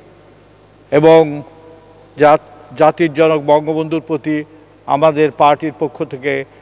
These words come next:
আমি গভীর শ্রদ্ধা জানাচ্ছি। মাননীয় প্রধানমন্ত্রী বলেছেন যে এই বঙ্গবন্ধুকে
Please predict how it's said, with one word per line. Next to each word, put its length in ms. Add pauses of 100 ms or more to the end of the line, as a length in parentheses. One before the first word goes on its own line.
(140)
আমি 220
গভীর 380
শ্রদ্ধা 280
জানাচ্ছি। 600 (1900)
মাননীয় 340
প্রধানমন্ত্রী 560
বলেছেন 500 (1300)
যে 280
এই 180 (320)
বঙ্গবন্ধুকে 880